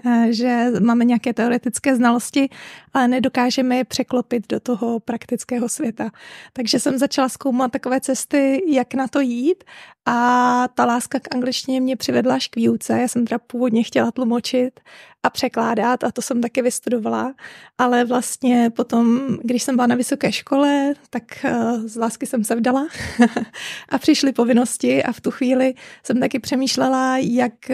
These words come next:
bych se měla živit a první, co mě napadlo, ani nevím proč, ale prostě tak intuitivně jsem sáhla po výuce angličtiny.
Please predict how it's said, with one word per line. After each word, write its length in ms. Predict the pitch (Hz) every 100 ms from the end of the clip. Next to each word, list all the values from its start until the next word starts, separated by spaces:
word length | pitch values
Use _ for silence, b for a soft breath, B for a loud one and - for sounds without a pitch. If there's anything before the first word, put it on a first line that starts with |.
| 262
bych 240 | 208 254 - - -
se 180 | -
měla 260 | 240 254 254
živit 460 | 254 214 226 330 _ B B B -
a 880 | 240 247 247 247 247 247 247 247 - _ _ -
první, 300 | 226 320 247
co 100 | 294
mě 120 | 330
napadlo, 320 | 269 247 262
ani 180 | 277 285
nevím 280 | 262 269 294
proč, 280 | 233 233 262
ale 120 | 262
prostě 280 | - - 262
tak 180 | - 320
intuitivně 640 | 247 254 254 262 247 262
jsem 300 | 247 262 262
sáhla 340 | - 233 254
po 140 | - 226
výuce 360 | 240 247 -
angličtiny. 720 | 269 240 262 - - 202 190